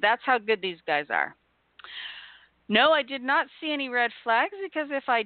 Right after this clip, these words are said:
did, I would not have married them. But that being said, I didn't know what a red flag would look like. Seriously. I didn't understand abuse at the time. I didn't understand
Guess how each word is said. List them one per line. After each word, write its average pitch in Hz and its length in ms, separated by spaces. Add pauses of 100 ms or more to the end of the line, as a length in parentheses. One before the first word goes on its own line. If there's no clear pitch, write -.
did, 277 320
I 233 180
would 226 160
not 262 220
have 233 180
married 233 340
them. 226 160
But 226 140
that 247 240
being 262 220 (120)
said, 220 300 (800)
I 196 400 (320)
didn't 233 400
know 185 260
what 180 140
a 170 60
red 170 180 (100)
flag 160 260
would 156 120
look 147 240
like. - 280 (600)
Seriously. 143 760 (280)
I 190 80
didn't 220 240
understand 226 580
abuse 226 320
at 226 120
the 233 80
time. 240 220
I 208 60
didn't 175 200
understand 165 400